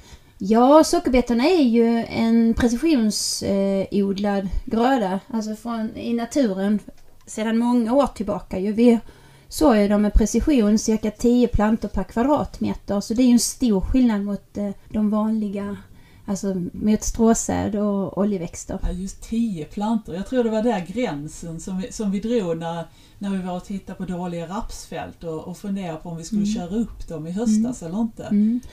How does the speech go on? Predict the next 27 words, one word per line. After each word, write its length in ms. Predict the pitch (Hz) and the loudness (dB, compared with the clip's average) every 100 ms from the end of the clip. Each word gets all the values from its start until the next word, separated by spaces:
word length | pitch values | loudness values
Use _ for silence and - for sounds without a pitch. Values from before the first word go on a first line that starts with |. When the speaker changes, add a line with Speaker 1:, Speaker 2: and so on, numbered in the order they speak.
| - - | -12 2
Speaker 1:
Och 80 | |
det 80 | 240 | 6
är 60 | 247 | 8
ju 100 | 285 | 8
en 100 | 294 | 8
bra, 340 | 349 247 190 | 6 4 4
alltså 200 | 202 233 | 2 2
har 200 | 254 240 | 2 4
vi 80 | 226 | 2
tio 220 | - 330 | 0 0
plantor 320 | - 247 247 214 | 2 0 0 -2
per 120 | 190 | -6
kvadratmeter 680 | - 196 196 - - - 190 | -2 -2 -2 -6 -14 -10 -8
så 180 | 208 202 | -2 -2
har 180 | 196 202 | -2 -2
vi 100 | 208 | -2
ju 100 | 208 | -2
möjlighet 400 | 208 208 185 185 | -4 -4 -6 -8
att 100 | 190 | -8
ta 200 | 190 175 _ | -10 -10 _
väldigt 540 | - 196 208 214 190 - | -12 -4 -2 -2 -4 -2
höga 260 | 269 240 | 0 0
sockerskördar. 640 | 190 214 - 170 170 185 190 - - - _ _ - | -4 -10 -12 -12 -12 -10 -10 -12 -20 -20 _ _ -12
Vi 100 | 185 | -6
pratar 460 | - 202 214 - | -2 -2 -2 -4
ju 100 | 190 | -4
om 300 | 196 196 196 | -2 -2 -2